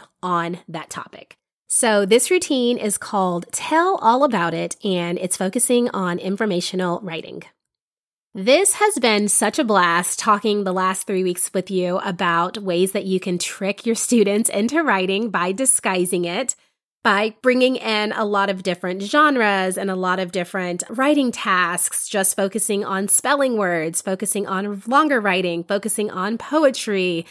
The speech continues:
There's just so many different ways that you can be able to bring this into your classroom, and it all can happen in just ten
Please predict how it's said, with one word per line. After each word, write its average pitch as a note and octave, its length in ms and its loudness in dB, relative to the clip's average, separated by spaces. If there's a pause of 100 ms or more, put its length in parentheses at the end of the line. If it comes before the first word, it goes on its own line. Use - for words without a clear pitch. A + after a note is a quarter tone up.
(400)
There's B3 260 4
just D#4 240 4
so A#3 340 4
many A3+ 300 2
different F#3+ 600 -2 (280)
ways G#3 380 4
that A#3 100 0
you G3+ 140 -2
can G#3 120 0
be F#3+ 160 2
able F3+ 180 2
to F3+ 180 -2
bring F3+ 260 0
this F#3+ 160 0
into F#3+ 160 -2
your F#3 80 0
classroom, B3 580 0
and A3 120 0
it G3+ 180 -2
all G#3+ 240 4
can C4+ 160 0
happen F3 520 -4
in F#3+ 220 0
just E3+ 420 -2
ten G3 520 -2